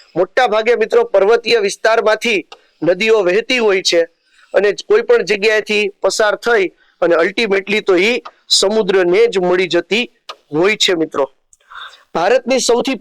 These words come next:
પવિત્ર નદી ગંગા છે, ખાસ યાદ રાખશું મિત્રો.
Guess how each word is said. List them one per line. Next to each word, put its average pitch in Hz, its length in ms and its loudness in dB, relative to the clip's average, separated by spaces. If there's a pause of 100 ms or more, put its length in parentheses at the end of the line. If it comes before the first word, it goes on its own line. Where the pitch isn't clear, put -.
પવિત્ર 247 380 0
નદી 233 340 -2
ગંગા 202 360 2
છે, 135 200 -2
ખાસ 196 320 -4
યાદ 202 160 0
રાખશું 175 300 -2
મિત્રો. 131 260 -4